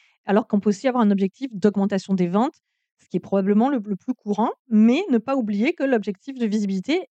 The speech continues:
est un objectif tout à fait acceptable et qui peut, qui peut même être super efficace. D'ailleurs, c'était pas connu encore, euh, sur un marché. Ça peut être génial. Ok, donc j'ai obje-, soit objectif des ventes,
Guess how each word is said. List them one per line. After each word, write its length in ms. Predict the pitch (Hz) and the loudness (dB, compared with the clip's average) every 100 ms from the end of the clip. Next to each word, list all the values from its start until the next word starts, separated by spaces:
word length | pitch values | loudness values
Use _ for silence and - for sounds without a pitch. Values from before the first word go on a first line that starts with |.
| - | -4
est 160 | 294 | -2
un 80 | 254 | 0
objectif 540 | 208 196 185 - 320 _ _ _ _ | 0 -2 -8 -10 -16 _ _ _ _
tout 100 | - 247 | -6 0
à 120 | 220 | 0
fait 300 | - 269 285 - | 0 -2 0 -2
acceptable 840 | 226 - 240 - 247 330 294 - | -4 -2 -4 0 -2 0 0 -2
et 160 | 233 247 | -4 -4
qui 140 | 233 | -4
peut, 420 | 196 254 262 220 196 _ _ | -6 -2 0 -2 -4 _ _
qui 80 | - | -4
peut 80 | |
même 140 | 277 403 | 0 0
être 100 | - | -2
super 300 | - 247 233 | -6 -2 0
efficace. 320 | 196 196 466 330 | 0 -4 -4 -2
D'ailleurs, 220 | 214 196 | -2 -2
c'était 160 | - 185 | -4 -6
pas 160 | 233 | -4
connu 260 | 226 226 226 | -2 0 2
encore, 320 | 202 214 214 | 0 -2 -4
euh, 80 | 175 | -4
sur 180 | - 175 | -8 -12
un 60 | |
marché. 320 | 170 165 - 403 _ _ _ _ | -14 -14 -12 -12 _ _ _ _
Ça 160 | 180 | -12
peut 100 | 214 | -6
être 80 | 233 | -4
génial. 320 | 220 196 180 - _ _ | -2 -4 -4 -14 _ _
Ok, 260 | 320 370 208 | 0 2 0
donc 200 | 196 190 | 0 0
j'ai 220 | 233 208 240 | -2 -2 -2
obje-, 300 | 254 277 254 | -2 -2 -6
soit 180 | - | -2
objectif 340 | 302 277 - 233 | -2 -2 -6 -6
des 140 | 208 | -2
ventes, 280 | 214 302 - | 0 -2 -6